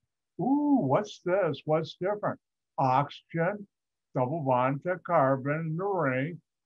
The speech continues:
I have carbons here and here. And what is that? It's a ketone. Just so happens,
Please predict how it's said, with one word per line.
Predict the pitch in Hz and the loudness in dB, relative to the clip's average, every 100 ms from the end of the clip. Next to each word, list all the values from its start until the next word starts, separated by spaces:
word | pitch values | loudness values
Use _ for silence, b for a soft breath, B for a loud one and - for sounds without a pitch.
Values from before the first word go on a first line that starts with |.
| - | -2
I | |
have | 143 127 | -2 -2
carbons | - 147 143 139 135 - | 2 2 4 0 -2 -2
here | 156 165 160 139 _ _ - | -2 2 2 0 _ _ -2
and | 139 131 | 0 0
here. | 123 214 214 170 190 _ _ _ _ | 0 0 2 0 -2 _ _ _ _
And | 202 175 | -4 0
what | 175 190 | 0 2
is | 190 156 | 0 0
that? | 160 135 139 139 _ _ _ _ | 2 4 4 0 _ _ _ _
It's | 220 226 - | -6 -6 -4
a | 233 | -8
ketone. | - 226 202 - 156 107 - _ _ _ _ _ _ _ _ _ _ _ _ _ _ _ _ _ _ _ _ _ _ _ _ _ _ _ _ _ _ _ _ _ - | -4 -6 -6 0 0 0 -6 _ _ _ _ _ _ _ _ _ _ _ _ _ _ _ _ _ _ _ _ _ _ _ _ _ _ _ _ _ _ _ _ _ -8
Just | 135 | -4
so | 165 127 | 2 2
happens, | 113 139 160 170 143 135 180 - | 2 2 2 2 -2 -2 -6 -14